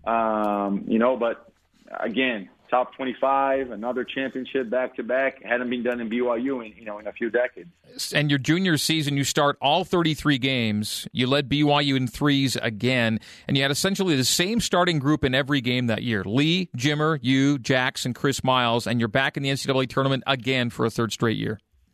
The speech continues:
Speaker 1: And, you know, we got things rolling. I mean, um, and I was a little bit, you know, I, I had a whole lot more responsibility on my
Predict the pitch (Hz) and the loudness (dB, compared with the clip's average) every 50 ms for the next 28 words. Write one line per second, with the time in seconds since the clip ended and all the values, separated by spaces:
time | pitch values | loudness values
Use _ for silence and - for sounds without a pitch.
0 | _ - 135 147 151 151 151 147 143 139 139 135 135 139 139 135 131 143 165 151 | _ -2 0 0 0 0 -2 -2 -4 -4 -4 -4 -4 -2 -2 -2 -2 -2 -2 -2
1 | 170 165 160 - - 165 165 151 113 117 147 165 190 180 151 127 120 117 123 123 | -2 -2 -2 -4 -8 -14 -14 -12 -8 -6 -4 -4 -4 -4 -6 -6 -8 -8 -8 -8
2 | 123 123 117 117 110 107 - - - - - - 127 127 127 123 120 113 113 107 | -8 -10 -10 -12 -14 -16 -18 -20 -20 -10 -4 -2 0 0 0 0 0 -2 -2 -2
3 | 110 107 104 98 - - _ _ - 113 123 151 175 185 185 151 143 156 156 165 | -4 -6 -8 -10 -12 -20 _ _ -6 -2 0 0 0 0 0 -2 -2 -2 -2 -2
4 | 156 151 123 151 151 143 139 135 - 127 123 120 113 120 135 127 - - 117 131 | -2 -2 -2 -2 -2 -2 -4 -6 -8 -12 -10 -8 -4 -4 -4 -4 -4 0 2 4
5 | 160 165 160 151 139 127 120 - - 139 151 147 143 135 131 127 127 127 127 120 | 4 6 4 4 4 2 0 0 0 0 2 2 2 0 0 0 -2 -2 -2 -2
6 | 117 - 131 123 110 - 117 113 123 131 131 127 123 117 113 113 104 | -2 -2 -4 -4 -2 -2 0 2 2 2 2 2 0 0 -2 -6 -8